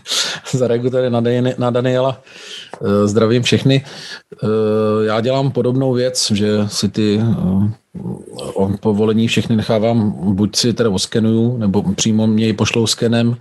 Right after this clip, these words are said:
a při nejhorším, když je nějaká časový tíseň, tak si to člověk opravdu ufotí a zkontroluje, protože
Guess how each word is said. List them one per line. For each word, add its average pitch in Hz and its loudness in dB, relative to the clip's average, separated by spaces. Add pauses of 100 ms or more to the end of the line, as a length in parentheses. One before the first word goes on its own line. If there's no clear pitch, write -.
(500)
a 98 2
při 110 -2
nejhorším, 110 0
když 101 -2
je 110 0
nějaká 104 0
časový 113 2
tíseň, 101 0
tak - -2
si 107 0
to 107 2
člověk 110 0
opravdu 117 0
ufotí 113 0
a 117 2
zkontroluje, 113 0
protože 98 0